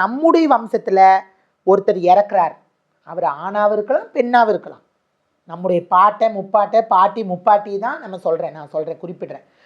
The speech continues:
அப்ப அவங்க இறந்து போனதுக்கப்புறம் அவங்களுக்கு நம்முடைய பாரம்பரியத்தை தழுவி கருப்பர் அப்படிங்கிற பேர்ல, கருப்பரே வா-, காலாகாலமா வாழையடி வாழையா கும்பிட்டு இருந்தோம்னா அவங்க கருப்பராவே மாறுவாங்க. ஏதோ ஒரு கருப்பர், நொண்டி கருப்பர், சப்பானி கருப்பர்,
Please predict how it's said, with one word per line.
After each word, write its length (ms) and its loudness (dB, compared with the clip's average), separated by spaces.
அப்ப 180 -14
அவங்க 260 -4
இறந்து 340 -8
போனதுக்கப்புறம் 800 -12
அவங்களுக்கு 520 -2
நம்முடைய 500 -2
பாரம்பரியத்தை 760 0
தழுவி 400 -2
கருப்பர் 460 4
அப்படிங்கிற 400 -6
பேர்ல, 280 -8
கருப்பரே 560 4
வா-, 200 -2
காலாகாலமா 540 0
வாழையடி 360 4
வாழையா 280 -2
கும்பிட்டு 300 -14
இருந்தோம்னா 280 -10
அவங்க 280 2
கருப்பராவே 580 4
மாறுவாங்க. 400 -2
ஏதோ 120 2
ஒரு 140 2
கருப்பர், 400 0
நொண்டி 220 -12
கருப்பர், 440 -12
சப்பானி 400 -2
கருப்பர், 400 -12